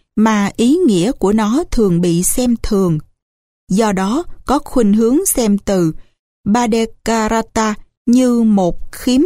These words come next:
từ, chưa đủ nghĩa. Từ đơn eka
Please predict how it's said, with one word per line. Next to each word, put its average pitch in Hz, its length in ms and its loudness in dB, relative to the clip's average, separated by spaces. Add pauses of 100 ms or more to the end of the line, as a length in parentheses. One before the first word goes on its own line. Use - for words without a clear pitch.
(140)
từ, 175 280 0 (580)
chưa 226 220 2
đủ 175 180 0
nghĩa. 226 420 0 (1040)
Từ 202 180 2
đơn 202 360 0 (200)
eka 214 540 -2